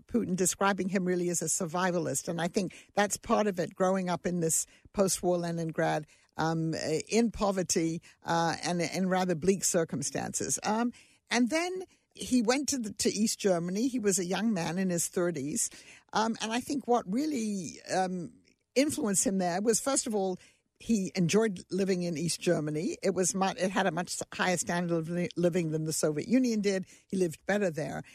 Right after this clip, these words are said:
But then what happened to him, of course, in nineteen eighty-nine was when the Berlin Wall came down. Um, he was in a building co-located with the East German, uh, security services, and,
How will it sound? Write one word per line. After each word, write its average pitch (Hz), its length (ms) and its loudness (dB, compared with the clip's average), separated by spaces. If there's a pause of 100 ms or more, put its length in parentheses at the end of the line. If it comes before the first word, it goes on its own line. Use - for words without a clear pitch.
(200)
But 226 220 0
then 277 300 2
what 196 160 0
happened 220 340 -2
to 175 80 -2
him, 180 100 -4
of 170 160 -6
course, 180 240 2
in 180 100 -4
nineteen 190 360 -2
eighty-nine 190 500 -2
was 170 200 -4
when 165 120 -4
the 160 100 -2
Berlin 170 380 0
Wall 202 220 -2
came 160 260 -6
down. 139 380 -4 (360)
Um, 165 300 0
he 160 160 -2
was 208 180 2
in 175 120 0
a 165 40 0
building 175 440 0
co-located 175 720 -2
with 160 100 0
the 156 80 0
East - 220 -4
German, 165 360 0 (300)
uh, 160 160 2
security 294 480 0
services, 175 640 -2
and, 180 400 -2